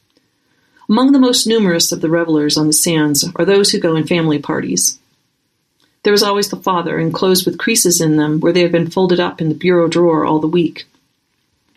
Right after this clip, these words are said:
and the mother, in Sunday finery, that she looks about as uncomfortable with as a monkey would in a uniform of jackboots and a swallowtail coat. The mother always has a baby in her arms, and the father generally carries another, along with a big basket, which holds a ham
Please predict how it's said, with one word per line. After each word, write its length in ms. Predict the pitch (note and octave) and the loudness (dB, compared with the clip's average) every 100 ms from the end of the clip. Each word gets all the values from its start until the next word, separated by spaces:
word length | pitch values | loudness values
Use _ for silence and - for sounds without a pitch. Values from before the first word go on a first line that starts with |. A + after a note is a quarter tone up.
| - | -6
and 160 | F#3 F#3+ | 0 2
the 60 | F#3 | 4
mother, 420 | G3+ D#3 D3 D#3 - _ _ _ | 2 -2 -4 -8 -20 _ _ _
in 100 | F#3 | 0
Sunday 360 | F#3+ F#3+ F3+ | 0 2 0
finery, 600 | F3 G3 E3+ E3 D#3 F3 F3 - - - _ _ | 0 -2 -2 -2 -4 -6 -8 -20 -20 -20 _ _
that 140 | F#3 | -2
she 100 | G#3 | 0
looks 220 | G3 G3+ | -2 -2
about 180 | - F3+ | -2 0
as 140 | F3 F3 | 0 0
uncomfortable 600 | E3+ G#3+ G3 F3 E3 D#3 | -2 -4 -4 -2 0 2
with 240 | D#3+ D#3 | 0 0
as 140 | E3+ | -2
a 40 | F3 | 2
monkey 360 | F3 F#3+ F#3 | 2 2 2
would 200 | F3 D#3+ | 2 2
in 100 | D#3+ | 0
a 40 | D#3 | 0
uniform 480 | D#3+ F#3 E3+ F3 E3 | 0 0 0 -2 -4
of 80 | |
jackboots 540 | D#3+ E3+ E3+ F#3 - - | -2 -4 -4 -4 -4 -2
and 80 | E3+ | -2
a 60 | |
swallowtail 560 | E3+ F3 E3 D#3 E3+ D#3+ | -2 0 -2 -2 -4 -6
coat. 440 | - F3 - - - _ _ _ _ _ _ _ _ _ _ _ _ _ _ | -2 -4 -2 -8 -10 _ _ _ _ _ _ _ _ _ _ _ _ _ _
The 80 | A#3 | -2
mother 260 | A#3 C4+ C#4 | 0 0 2
always 220 | A3+ - | 2 0
has 160 | F#3+ | 0
a 40 | F3+ | 0
baby 340 | F3+ F3 F3 | 2 2 2
in 60 | D#3+ | 0
her 140 | D#3+ | 0
arms, 400 | D#3+ D#3 D#3 D3+ | 0 0 2 0
and 100 | D#3 | 0
the 80 | F3 | -2
father 320 | F#3 F#3+ F#3 | 0 0 0
generally 440 | E3+ E3+ D#3+ D#3+ E3 | 0 -2 0 -2 -2
carries 380 | - E3 D#3+ | 0 2 2
another, 460 | E3+ E3+ E3+ D#3 D#3+ - | 0 0 0 -2 -6 -2
along 280 | E3+ E3 E3+ | 0 2 -2
with 100 | E3 | -2
a 60 | |
big 180 | E3 E3+ | -2 -2
basket, 580 | F3 E3 - - - - | -4 -4 -4 -6 -10 -6
which 220 | E3 E3+ | -2 -2
holds 260 | - E3+ E3 | -2 -2 -2
a 40 | |
ham 580 | F3+ F3+ E3 E3 E3 D#3+ | -2 0 0 0 -2 -4